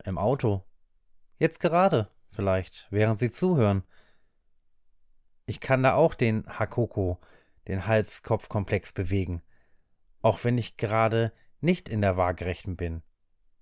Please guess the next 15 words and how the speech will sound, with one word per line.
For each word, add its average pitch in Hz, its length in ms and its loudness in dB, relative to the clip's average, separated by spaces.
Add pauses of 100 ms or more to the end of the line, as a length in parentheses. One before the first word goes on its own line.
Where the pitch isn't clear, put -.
(440)
Wenn 120 100 0
ich 113 140 -4
verstanden 101 520 -4
habe, 170 460 0 (600)
worum 98 360 0
es - 220 -4 (220)
bei 98 100 -2
der 90 100 -4
Bewegung 92 460 -4
geht. 160 420 -2 (1200)
Denn 113 160 -4
darum 117 400 -2
geht 165 220 2
es - 140 -8
doch. - 280 -6